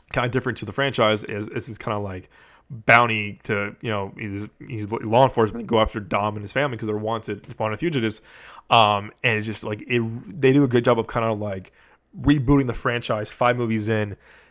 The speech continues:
and bringing this, like, kind of a heist to it, kinda Ocean's, Ocean's kinda feel to it. And the heist is phenomenal. You know, when they, when they, uh, heist, when they rob the bank and they, at the vault with the two <laughs> Dodge Chargers, it's like, whoa, it's insane, but you can't stop to watch, like, wow, like,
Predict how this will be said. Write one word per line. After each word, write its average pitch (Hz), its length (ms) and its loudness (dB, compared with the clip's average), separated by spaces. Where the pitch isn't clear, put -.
and 107 600 2
bringing 123 240 2
this, 110 160 -6
like, - 80 -4
kind 113 120 -2
of 101 60 -4
a - 40 -12
heist - 320 0
to 113 160 0
it, 104 40 -2
kinda 113 160 -4
Ocean's, 120 360 -2
Ocean's 127 240 2
kinda 113 160 -2
feel 110 220 -2
to 107 260 -4
it. 101 160 -2
And 117 100 -10
the 98 60 -6
heist - 320 -2
is 117 80 -6
phenomenal. 113 640 -2
You 131 80 -8
know, 117 120 2
when 110 80 -4
they, 113 120 0
when 113 200 -6
they, 107 260 0
uh, 110 80 -4
heist, - 400 0
when 123 100 -8
they 107 220 -2
rob 117 160 6
the 117 80 0
bank 113 360 0
and 117 120 -8
they, 104 220 -6
at - 120 -4
the 120 80 0
vault 127 320 8
with 117 100 -10
the 120 60 -6
two 131 240 -2
<laughs> 120 60 0
Dodge 123 200 0
Chargers, 113 500 4
it's - 180 -10
like, 101 180 -6
whoa, 127 520 6
it's 120 140 -4
insane, 160 480 0
but 113 180 -2
you 120 80 -8
can't 156 240 -4
stop 135 160 -2
to 127 60 -2
watch, 127 240 -2
like, 110 140 -18
wow, 127 340 -4
like, 101 320 -12